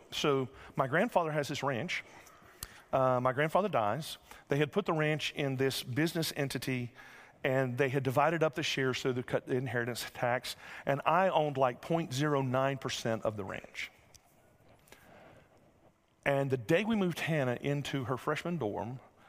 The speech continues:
my brother called me and told me that they had sold my grandfather's ranch, and my little percentage was enough to pay for her four years at Chapel Hill.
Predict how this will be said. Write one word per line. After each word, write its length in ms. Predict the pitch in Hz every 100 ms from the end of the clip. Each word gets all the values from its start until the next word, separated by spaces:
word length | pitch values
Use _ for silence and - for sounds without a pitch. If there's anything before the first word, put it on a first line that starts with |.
| - - - - _ _ _ -
my 140 | 123
brother 300 | 120 151 214
called 320 | - 131 107
me 240 | 101 104 110
and 160 | 120 117
told 300 | - 165 147
me 140 | 110
that 160 | 110 113
they 100 | 107
had 180 | 113
sold 500 | - - 135 143 139
my 120 | 123 117
grandfather's 580 | 113 113 110 110 113
ranch, 520 | 92 98 95 - - - _ _ _ _ _ _
and 180 | 127 120
my 300 | 117 127 147
little 280 | 139 139 147
percentage 560 | - 147 - 131 110
was 160 | 107 107
enough 280 | 110 107 -
to 100 | 113
pay 300 | - 135 104
for 160 | -
her 160 | 101 104
four 300 | - 110 107
years 280 | 95 95 -
at 80 | -
Chapel 340 | - - -
Hill. 160 | - -